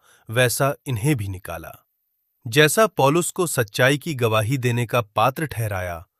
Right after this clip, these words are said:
वैसा ही इन्हें ईश्वर के लोगों को जगाने का काम करवाया।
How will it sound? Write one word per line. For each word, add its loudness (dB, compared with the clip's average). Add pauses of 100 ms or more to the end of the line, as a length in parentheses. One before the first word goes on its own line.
(160)
वैसा 2
ही -2
इन्हें -2 (380)
ईश्वर 0
के -2
लोगों -2
को -2
जगाने -2
का -4
काम -4
करवाया। -12